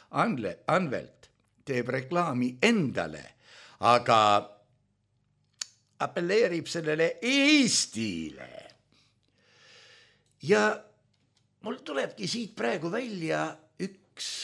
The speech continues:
mõnus mõistatus nädalavahetuseks.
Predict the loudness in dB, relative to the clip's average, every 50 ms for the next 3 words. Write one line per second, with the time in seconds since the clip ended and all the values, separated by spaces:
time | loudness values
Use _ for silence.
0 | -12 -14 -16 -20 _ _ -12 -8 -6 -4 -2 -2 -4 -4 -8 -8 -10 -10 -12 -12
1 | -12 -14 _ _ -10 -8 -6 -4 -4 -4 -4 -6 -6 -6 -6 -6 -8 -12 _ -20
2 | -18 -14 -12 -12 -8 -6 -2 -2 -2 0 0 0 0 0 0 -2 -2 -2 -4 -4
3 | -4 -8 -14 -16 _ -20 -20 -18 -18 -18 -18 -20 -20 _ _ -18 -16 -16